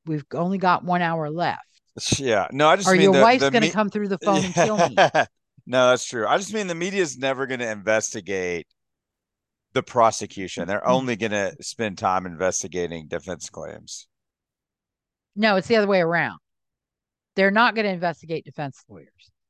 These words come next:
Speaker 1: They're
Speaker 2: Oh,
Speaker 1: not
Speaker 2: so,
Speaker 1: gonna
Speaker 2: yeah,
Speaker 1: call defense
Speaker 2: they're,
Speaker 1: lawyers
Speaker 2: yeah.
Speaker 1: out on their bullshit.
Speaker 2: Yeah, exactly.
Speaker 1: They're going to investigate and call out the prosecution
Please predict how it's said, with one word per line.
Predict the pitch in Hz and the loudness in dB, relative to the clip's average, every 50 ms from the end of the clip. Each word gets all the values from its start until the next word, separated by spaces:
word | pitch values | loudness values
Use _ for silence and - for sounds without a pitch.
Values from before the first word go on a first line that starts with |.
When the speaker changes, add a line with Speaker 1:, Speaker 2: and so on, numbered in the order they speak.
| _ | _
Speaker 1:
They're | 175 196 185 | 4 6 8
Speaker 2:
Oh, | 165 | 8
Speaker 1:
not | 202 226 226 214 | 8 6 4 2
Speaker 2:
so, | 220 | 0
Speaker 1:
gonna | 208 - | -2 0
Speaker 2:
yeah, | 226 226 | 4 4
Speaker 1:
call | 208 220 226 | 6 6 6
defense | 208 202 180 196 202 190 190 - | 2 0 0 0 0 0 0 -2
Speaker 2:
they're, | 175 | -4
Speaker 1:
lawyers | 180 170 170 160 147 | -2 -2 -2 -2 -2
Speaker 2:
yeah. | 175 160 | -4 -4
Speaker 1:
out | 156 | -2
on | 151 147 | -4 -6
their | 147 143 | -8 -10
bullshit. | 139 170 180 175 156 - 107 | -6 -4 -4 -4 -4 -4 -6
Speaker 2:
Yeah, | 101 85 78 - | -6 -6 -6 -4
exactly. | - 117 113 104 98 113 98 92 175 180 | -4 -4 -4 0 0 2 2 4 4 4
Speaker 1:
They're | 185 180 | 4 4
going | 160 - 185 190 196 196 185 | 4 2 0 2 0 -2 -4
to | - 196 | -6 -6
investigate | 165 170 170 165 180 180 175 - - 180 170 170 165 156 | -6 -6 -4 -2 -2 -2 -2 -2 -8 -8 -4 -4 -4 -4
and | 151 139 | -6 -10
call | - - 165 156 156 | -6 -4 -4 -2 0
out | 151 143 139 | -2 -2 -2
the | - 143 | -6 -12
prosecution | - - 156 147 - - _ - 214 214 196 - - 160 143 139 131 135 | -10 -8 -6 -6 -6 -10 _ -12 -10 -10 -10 -10 -10 -12 -10 -10 -12 -14